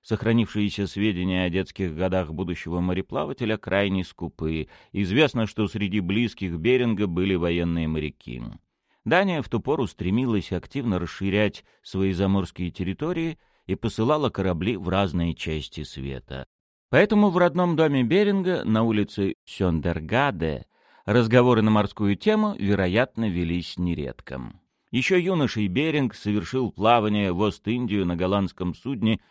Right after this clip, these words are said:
постигая азы морского дела. По некоторым сведениям, в тысяча семьсот третьем году он окончил Амстердамский морской кадетский корпус. В столице Голландии на молодого способного моряка обратил внимание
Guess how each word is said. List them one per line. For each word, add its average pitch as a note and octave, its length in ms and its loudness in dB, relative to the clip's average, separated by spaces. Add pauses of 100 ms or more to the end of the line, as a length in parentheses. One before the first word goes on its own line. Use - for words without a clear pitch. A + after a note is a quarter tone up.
(160)
постигая F#2+ 680 0
азы F2 220 -2
морского E2+ 540 -2
дела. C2+ 460 -8 (260)
По G#2+ 60 0
некоторым D3 460 0
сведениям, B2 600 -2
в - 80 -16
тысяча - 340 -6
семьсот G#2 460 -4
третьем G2+ 380 -2
году G2 300 -2
он A2+ 140 0
окончил G#2 540 -2 (160)
Амстердамский A2+ 880 0
морской G2+ 500 -2
кадетский F2 560 -6
корпус. - 800 -6 (400)
В - 100 -20
столице C3+ 440 4
Голландии C3 540 4
на G#2 160 4
молодого G#2 400 2
способного F#2 580 -2
моряка G2 500 0 (300)
обратил A2+ 420 0
внимание C3+ 460 0